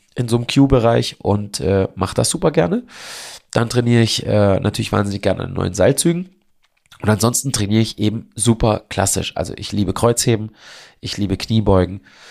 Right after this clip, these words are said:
Alle Übungen, wo ich eben wieder Zeiteffizienz in wenig Zeit viele Muskeln beanspruche, die baue ich immer ein.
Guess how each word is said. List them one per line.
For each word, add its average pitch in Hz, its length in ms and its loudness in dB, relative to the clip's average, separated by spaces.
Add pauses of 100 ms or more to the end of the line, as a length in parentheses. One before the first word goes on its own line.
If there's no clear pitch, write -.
(640)
Alle 135 260 2
Übungen, 156 600 2
wo 120 100 8
ich - 160 0
eben 123 160 2
wieder 107 180 4
Zeiteffizienz 156 1160 0
in 110 280 -8
wenig 127 320 4
Zeit 104 380 0
viele - 340 2
Muskeln 107 320 0
beanspruche, - 480 -10 (1080)
die 113 360 2 (800)
baue 98 160 2
ich 98 100 -4
immer 85 160 -4
ein. - 100 -14